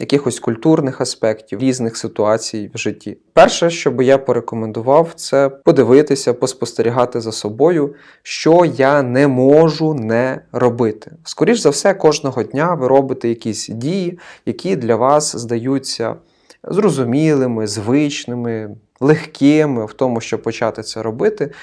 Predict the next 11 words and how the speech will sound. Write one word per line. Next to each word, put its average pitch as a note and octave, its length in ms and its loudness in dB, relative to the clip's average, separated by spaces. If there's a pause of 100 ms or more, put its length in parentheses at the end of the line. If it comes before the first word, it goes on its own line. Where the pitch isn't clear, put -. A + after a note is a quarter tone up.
(200)
і B2+ 80 -4
ви D#3+ 220 0
не D3+ 200 0
надаєте B2 640 -2
їм A2+ 340 -8
великого A2 480 -8
значення. A2 560 -10 (420)
Можливо, C3+ 380 0
це B2+ 220 -2
є B2+ 300 -2
творчість, - 800 -2